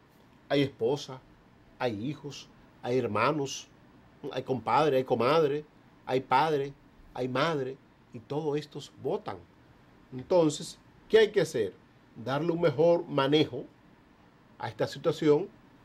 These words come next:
que se ha presentado con este raso, que se sublevó, se levantó para protestar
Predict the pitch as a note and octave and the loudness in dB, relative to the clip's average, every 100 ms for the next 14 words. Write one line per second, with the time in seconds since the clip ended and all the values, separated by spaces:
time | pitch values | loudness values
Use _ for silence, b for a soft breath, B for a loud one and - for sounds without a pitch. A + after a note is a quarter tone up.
0 | - - - A#2 A#2+ A#2 B2 D3 C#3 D3 | -20 -20 -12 -4 -2 0 -2 -4 0 2
1 | D3 G#3 - C#3 A2+ C3 B2 - B B | 4 0 -6 -12 -8 -6 -6 -8 B B
2 | B B - - - D3 C#3 - G#3+ - | B B -20 -10 2 2 2 -2 -12 -12
3 | - _ _ - A2+ G#2+ A#2 A2 G2 - | -20 _ _ -14 -12 -4 -2 -2 -6 -12
4 | _ - - _ - - C#3+ B2+ A#2+ A#2+ | _ -20 -20 _ -20 -4 -2 2 2 6
5 | E3 A#3 - _ _ _ _ _ _ - | 6 6 0 _ _ _ _ _ _ -6
6 | A#2+ A#2+ A#2 A2+ G#2 - D#3+ E3+ B2+ - | -2 0 0 -2 -10 4 6 6 2 -8
7 | - _ _ - - - _ A2 A2+ B2 | -20 _ _ -20 -20 -20 _ -8 -8 -8
8 | A2+ D3 - D3+ C#3+ B2+ - | -8 -10 0 2 4 2 -2